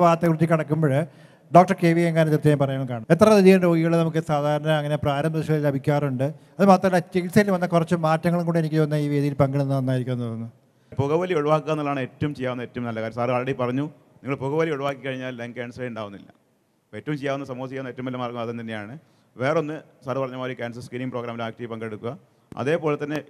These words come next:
Speaker 2: ഏറ്റവും കൂടുതൽ effort ഇടുന്നത് lung cancer വന്നാൽ ഒരിക്കലും നിങ്ങൾ neglect ചെയ്യാൻ പാടില്ല. ഒരു lung cancer രോഗി വന്നാൽ ഒരു പണ്ട് കാലത്ത് എന്താ പറഞ്ഞത്, ലങ് ക്യാ-, പലപ്പോഴും പറയാറുണ്ട് ലങ് cancer അല്ലേ, ഇനി അത് വേറെ ചികിത്സ ഒന്നും വേണ്ട, വീട്ടിൽ പോയിക്കോളെ എന്ന് പറയും. അതാണ് ഏറ്റവും കൂടുതൽ മാറ്റിയെടുക്കേണ്ടത്. Including medical professional ഡോക്ടേഴ്സിനെ മാറ്റിയെടുക്കാൻ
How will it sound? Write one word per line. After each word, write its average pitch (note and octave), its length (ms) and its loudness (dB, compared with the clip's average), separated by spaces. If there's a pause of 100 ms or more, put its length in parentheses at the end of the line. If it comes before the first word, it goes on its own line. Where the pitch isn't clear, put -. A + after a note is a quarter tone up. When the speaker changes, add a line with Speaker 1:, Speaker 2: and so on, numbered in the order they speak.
Speaker 2:
ഏറ്റവും D3+ 240 -6
കൂടുതൽ D3 200 -6
effort C3 240 -10
ഇടുന്നത് B2+ 240 -10 (220)
lung C3+ 220 -6
cancer D3 260 -8
വന്നാൽ C3 200 -8
ഒരിക്കലും B2+ 300 -10
നിങ്ങൾ A#2+ 220 -12
neglect A2+ 260 -8
ചെയ്യാൻ A2+ 180 -6
പാടില്ല. F2+ 240 -12 (800)
ഒരു A#2 160 -8
lung A#2+ 160 -8
cancer C#3 280 -6
രോഗി C3+ 180 -8
വന്നാൽ B2 260 -6 (540)
ഒരു C3 100 -4 (100)
പണ്ട് C3 180 -2
കാലത്ത് D#3 160 -2
എന്താ D#3 140 -4
പറഞ്ഞത്, C#3+ 320 -8
ലങ് A#2+ 180 -6
ക്യാ-, C3+ 140 -8
പലപ്പോഴും C3 340 -4
പറയാറുണ്ട് C3+ 360 -4
ലങ് B2+ 180 -4
cancer B2 280 -8
അല്ലേ, A#2 200 -10
ഇനി A#2 120 -10
അത് A#2+ 140 -8
വേറെ A#2+ 240 -6
ചികിത്സ A#2 240 -10
ഒന്നും A#2+ 160 -10
വേണ്ട, G2 180 -10 (460)
വീട്ടിൽ C3 200 -4
പോയിക്കോളെ A#2 260 -4
എന്ന് B2+ 120 -6
പറയും. F#2 160 -12 (440)
അതാണ് C#3+ 240 0
ഏറ്റവും E3+ 240 -4
കൂടുതൽ D#3 160 -8
മാറ്റിയെടുക്കേണ്ടത്. B2 460 -8 (220)
Including D#3+ 400 -2 (440)
medical C#3+ 260 -4
professional D3 340 -4
ഡോക്ടേഴ്സിനെ D#3 420 -4
മാറ്റിയെടുക്കാൻ C3 320 -6